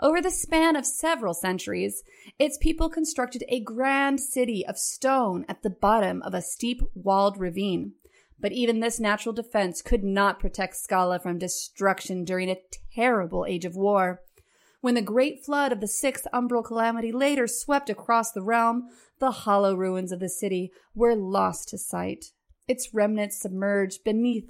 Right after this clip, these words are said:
a raging sea, haunting the depths of what is now Loch Seld. Scala's silent walls lure adventurers into the salt-laden waters, kinda like Pete, with the promise of mysteries unsolved and treasures unclaimed.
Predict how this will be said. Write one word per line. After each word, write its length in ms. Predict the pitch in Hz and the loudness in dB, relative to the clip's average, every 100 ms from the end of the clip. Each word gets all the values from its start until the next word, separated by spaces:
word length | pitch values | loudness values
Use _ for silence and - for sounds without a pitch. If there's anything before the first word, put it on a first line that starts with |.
| - | -6
a 100 | 185 | -4
raging 540 | 180 185 180 180 180 | -2 -2 -2 -4 -4
sea, 440 | - 190 180 190 - _ _ _ _ - | -2 0 0 -2 -8 _ _ _ _ -6
haunting 420 | 254 254 254 214 | 0 0 0 -2
the 60 | 196 | -2
depths 440 | 196 196 - - - - | 2 2 0 -8 -10 -8
of 120 | 208 | 0
what 140 | 233 | 2
is 120 | 247 240 | 2 2
now 200 | 247 233 | 0 0
Loch 320 | 202 196 196 | 2 0 -2
Seld. 480 | - 220 214 175 165 _ _ _ _ | -4 0 0 0 -6 _ _ _ _
Scala's 580 | - - 254 240 226 220 | -12 0 4 4 4 0
silent 380 | 240 240 262 254 | 2 2 0 -2
walls 420 | 208 208 190 175 | 2 4 4 0
lure 600 | 175 190 202 175 175 208 - | -2 0 2 2 -2 -6 -8
adventurers 720 | 175 185 190 190 180 170 170 | -2 0 0 -2 -2 -2 -4
into 200 | - 240 | -8 -6
the 100 | 262 | -4
salt-laden 1120 | 247 - 269 269 269 - - 202 220 214 202 190 | -4 -4 2 2 2 -4 -14 -4 2 2 2 0
waters, 520 | 208 240 196 185 220 | 2 2 2 0 -2
kinda 200 | - 185 | -4 -2
like 220 | 180 - | -2 -4
Pete, 320 | - 214 202 _ - - _ - - - | -4 -2 -4 _ -20 -20 _ -20 -20 -4
with 180 | 320 320 | -4 -2
the 100 | 330 | -2
promise 460 | 311 320 294 226 | 2 2 2 -2
of 200 | - 240 | -4 -6
mysteries 600 | 233 247 - - 294 302 - - | -4 -4 -6 -6 -4 -4 -8 -8
unsolved 880 | 240 262 - 254 233 190 185 196 - | -4 -4 -2 0 0 0 -2 -6 -10
and 180 | 220 226 | -8 -8
treasures 540 | - 269 254 180 180 - | -6 -6 -4 -6 -6 -8
unclaimed. 960 | 196 202 202 233 220 190 180 190 208 | -6 -6 -8 -8 -6 -6 -6 -8 -12